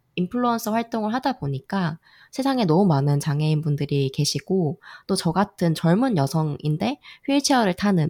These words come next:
분들이 많은 거예요. 저는 거기에 되게 큰 용기를 얻었거든요.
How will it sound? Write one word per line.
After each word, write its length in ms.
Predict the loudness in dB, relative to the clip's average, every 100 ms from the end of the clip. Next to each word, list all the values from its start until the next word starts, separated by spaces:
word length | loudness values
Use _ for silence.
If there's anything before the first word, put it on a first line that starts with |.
| 0
분들이 340 | 0 2 2
많은 380 | 4 4 4 0
거예요. 560 | -2 -2 -2 -2 -4 -6 _ -20 _ -2
저는 240 | 0 0
거기에 340 | 0 0 0 0
되게 380 | -2 -2 -4 -4
큰 180 | -4 -2
용기를 460 | 0 -2 -2 -4 -4
얻었거든요. 840 | -4 -6 -4 -4 -4 -4 -4